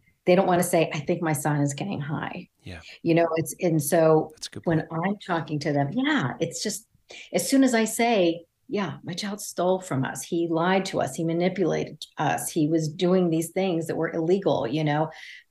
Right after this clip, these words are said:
Speaker 1: they're much more likely to be transparent about their own challenges.
Speaker 2: Yeah.
Speaker 1: And so pretty much every one of us who works in our organization now,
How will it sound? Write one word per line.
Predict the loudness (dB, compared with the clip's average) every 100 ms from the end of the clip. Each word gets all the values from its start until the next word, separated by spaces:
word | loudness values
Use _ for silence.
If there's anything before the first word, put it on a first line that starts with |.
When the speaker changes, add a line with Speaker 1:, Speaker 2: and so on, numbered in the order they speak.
| 0
Speaker 1:
they're | 0 2
much | 0 2 0 0
more | 0
likely | 2 0 2 0
to | 0 -6 -8
be | -8
transparent | -4 -6 -4 0 2
about | 2 2
their | 0 -2
own | -2 0 0 -2 -4 _ _ _
challenges. | -4 2 2 2 -2 -4 -8 -10 -10
Speaker 2:
Yeah. | -8 -8 -8 -2
Speaker 1:
And | -2
so | -2 -8 -4 -2 -2 -6 _
pretty | 2 4
much | 6 2 2
every | 4 6
one | 6 4
of |
us | 2 0
who | -2
works | 0 -2 -2
in | -2
our | -2
organization | 0 0 0 0 -2 -2 0
now, | 0 0 -2 -6